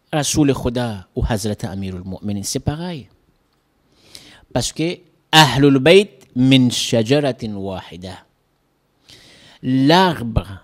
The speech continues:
de Ahlul Bayt, c'est même arbre. Asl,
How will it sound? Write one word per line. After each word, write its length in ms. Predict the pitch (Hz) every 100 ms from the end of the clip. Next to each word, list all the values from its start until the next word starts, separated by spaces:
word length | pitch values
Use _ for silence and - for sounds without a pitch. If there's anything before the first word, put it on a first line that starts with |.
| -
de 140 | 123
Ahlul 300 | 120 104 104
Bayt, 420 | 98 135 151 - _ _ _ -
c'est 440 | - 120 123 143 - -
même 540 | 101 123 160 143 107 -
arbre. 380 | 92 90 98 - - _ _ _ _ _ _ _ _ _ _ - _ - - _
Asl, 580 | 147 196 - - 120 101